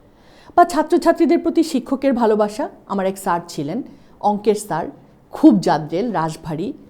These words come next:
খুবই আত্মমর্যাদা সম্পন্ন মানুষ। তাকে মনে হতো সবসময়ই রেগে আছেন, কিন্তু তিনি যে আমাকে এত স্নেহ করতেন, তা আমি বুঝেছিলাম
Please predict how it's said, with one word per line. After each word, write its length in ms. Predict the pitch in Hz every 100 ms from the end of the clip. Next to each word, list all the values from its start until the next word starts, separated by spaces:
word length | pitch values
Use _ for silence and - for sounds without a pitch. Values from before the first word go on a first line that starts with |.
| _
খুবই 280 | - 208 392
আত্মমর্যাদা 640 | 302 - 180 165 156 127 143
সম্পন্ন 440 | 147 139 131 107
মানুষ। 280 | - - - - - _ _ _ _ -
তাকে 220 | 294 359
মনে 220 | 285 294
হতো 240 | 320 349
সবসময়ই 600 | - 240 233 - 349 381
রেগে 260 | 269 160 127
আছেন, 300 | 62 - - - _ _ _ _ _
কিন্তু 180 | 233 262 - -
তিনি 240 | 190 220
যে 120 | 262
আমাকে 440 | 294 285 285 277 -
এত 240 | 180 190 311
স্নেহ 360 | 320 285 214
করতেন, 460 | - 156 156 202 285 - - _ _
তা 100 | 233
আমি 220 | 262 285
বুঝেছিলাম 720 | 220 220 254 262 269 190 226